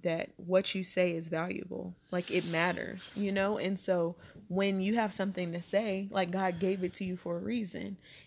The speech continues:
And if something's bothering you or if you have a, you have something to add, or God gave you that. And it doesn't matter if it's with me or if it's with anybody. Like, I always try to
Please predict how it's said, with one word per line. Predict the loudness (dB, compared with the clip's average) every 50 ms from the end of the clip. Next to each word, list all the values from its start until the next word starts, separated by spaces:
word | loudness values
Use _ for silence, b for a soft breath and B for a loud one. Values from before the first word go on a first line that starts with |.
| B B 2
And | 2 2 2 0 0 2
if | 2 2 2 0 -6 -8
something's | -2 2 2 2 4 2 0 0 0 -2
bothering | -2 -2 0 0 0 0 0 0 0 2 2 0
you | 0 0 0 -2
or | -2 0 0 2 4 4 2 2
if | 0 -2 -4 -4
you | -2 -2 -2
have | -2 -2 -2 0 -2 -2 -4 -4 -4
a, | -4 -4 -4 -4 -8 -14 -20 _ _
you | 0 0 2 2
have | 2 0 -2 -2
something | -2 -2 -2 -2 -2 -2 -4 -4
to | -4 -6 -4 -2
add, | 0 0 2 0 0 -2 -4 B B B B B B B 2
or | 2 2 2 2 b b b 0
God | 2 4 4 4 4 4
gave | 4 4 4 6 4
you | 4 4
that. | 4 2 0 -2 -4 -8 -16 b b b b b b b b b b _ 2
And | 4 6 6
it | 6 4 4 4
doesn't | 4 4 4 4 2
matter | 2 2 2 2 2 2
if | 0 0 -4
it's | -6 -4 -2
with | -2 -2 -2 -2
me | -2 0 0 0 0 -2 -2 -4 -4 0
or | 2 2 2
if | 2 0 -4
it's | -4 -2
with | -2 -4 -2 0
anybody. | 2 2 2 2 2 0 -2 -2 -2 0 0
Like, | 0 0 0 -2
I | -2 0
always | 2 2 2 4 2 0 0 -2 -4 -6
try | -4 -2 0 0 2
to | 2 2 0 0